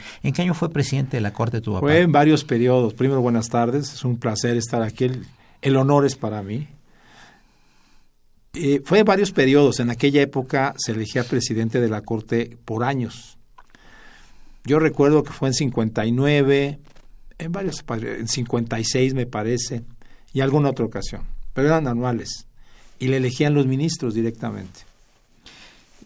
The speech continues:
Speaker 1: ¿Qué decía tu papá en la intimidad sobre la Corte y sobre los ministros y sobre el constituyente? Pues si lo fue él, ima-, fue muy joven de constituyente,
Speaker 2: Sí,
Speaker 1: ¿no?
Speaker 2: fue el,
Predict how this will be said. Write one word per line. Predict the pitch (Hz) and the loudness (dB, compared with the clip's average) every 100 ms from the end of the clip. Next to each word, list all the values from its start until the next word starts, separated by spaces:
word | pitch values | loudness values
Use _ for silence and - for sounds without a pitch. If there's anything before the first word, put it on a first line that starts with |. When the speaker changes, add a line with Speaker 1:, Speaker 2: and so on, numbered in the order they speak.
| - - | -18 -6
Speaker 1:
¿Qué | |
decía | 190 185 180 175 | -4 -2 -4 -2
tu | 139 | -2
papá | 120 117 135 139 | -4 -2 0 0
en | 127 | 0
la | 117 | -2
intimidad | 107 113 110 117 117 | -4 -4 -2 0 -2
sobre | 117 110 | -2 -4
la | 98 95 | -6 -8
Corte | - 117 117 117 | -4 -4 -2 -6
y | |
sobre | 98 95 | -6 -6
los | 98 98 | -6 -6
ministros | 95 101 117 117 - 113 - - | -4 -4 -4 -6 -10 -10 -10 -6
y | |
sobre | 110 135 113 | -2 2 2
el | |
constituyente? | 110 117 117 113 120 123 143 147 | 2 0 0 -2 0 2 0 0
Pues | - 107 | -4 -6
si | - | -4
lo | 95 | -4
fue | 95 120 131 120 | -2 -2 0 0
él, | 139 | 0
ima-, | 113 98 95 | -4 -4 -6
fue | - | 0
muy | 190 233 | 0 0
joven | - 247 262 | 0 0 2
de | 160 | -2
constituyente, | 117 107 - 117 185 294 147 | -2 -4 -4 -6 -4 -6 -4
Speaker 2:
Sí, | 127 196 | 4 4
Speaker 1:
¿no? | |
Speaker 2:
fue | 139 | 4
el, | 165 | 2